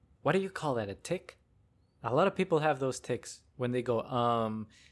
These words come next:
"Yes, so I have a lot of those," and I constantly work to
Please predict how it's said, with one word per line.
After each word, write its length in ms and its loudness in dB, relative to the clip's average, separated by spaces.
"Yes, 400 2
so 680 -4
I 80 0
have 220 -4
a 60 -2
lot 200 -4
of 100 -6
those," 680 -6
and 140 -12
I 200 -10
constantly 540 -8
work 440 -2
to 340 -8